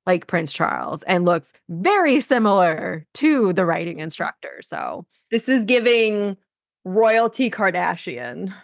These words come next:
Speaker 1: Yeah, yeah. So there's a lot of
Speaker 2: <laughs>
Speaker 1: scandal in the family. And
Speaker 2: Okay.
Speaker 1: they actually ended up divorcing in nineteen ninety-six after fifteen years.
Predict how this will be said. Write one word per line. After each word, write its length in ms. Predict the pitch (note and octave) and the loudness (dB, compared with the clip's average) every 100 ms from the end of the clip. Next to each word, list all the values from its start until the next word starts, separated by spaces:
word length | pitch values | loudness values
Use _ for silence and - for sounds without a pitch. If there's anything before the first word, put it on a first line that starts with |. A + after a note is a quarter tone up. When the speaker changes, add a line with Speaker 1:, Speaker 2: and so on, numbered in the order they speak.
| _ - | _ -4
Speaker 1:
Yeah, 640 | B3+ B3 G3+ G#3+ G3+ E3+ E3+ | 0 2 4 4 2 0 -4
yeah. 260 | F#3+ F3+ F3 | -6 -6 -6
So 120 | G3+ | -4
there's 180 | A3 A#3+ | -2 0
a 80 | |
lot 280 | B3 G#3+ G#3 | 2 4 4
of 260 | G#3+ G#3+ G#3+ D#4 | 2 2 -2 -4
Speaker 2:
<laughs> 80 | - | -4
Speaker 1:
scandal 640 | - A#3+ G#3 G3+ G3 F3+ | -6 -4 -2 -2 0 0
in 100 | F3+ | 0
the 140 | F3+ F#3 | -2 -4
family. 840 | F3+ F3 E3+ E3 E3 D#3+ E3 - | -4 -4 -6 -6 -6 -6 -6 -4
And 180 | F#3+ F3 | 0 2
Speaker 2:
Okay. 300 | F#3 - - - | 4 4 0 0
Speaker 1:
they 220 | A3 A3+ G#3+ | 4 6 6
actually 360 | G3+ - G#3+ F#3+ | 4 2 2 2
ended 160 | G3+ G3+ | 0 2
up 120 | F#3+ | 2
divorcing 600 | F#3+ E3+ E3 F3 F3+ F3 | 0 0 -2 0 -2 0
in 160 | E3+ E3+ | -2 -2
nineteen 320 | E3+ F3 F3+ | -4 -4 -2
ninety-six 560 | F3 F3+ F#3 D4+ D4+ | -2 -2 -2 -2 0
after 500 | - F#3 F#3 F#3 F3 | 2 2 2 2 2
fifteen 460 | F3 B3+ B3+ A#3 A3 | 2 -2 0 -2 0
years. 480 | F3+ F3 F3 F3+ | 2 0 0 -2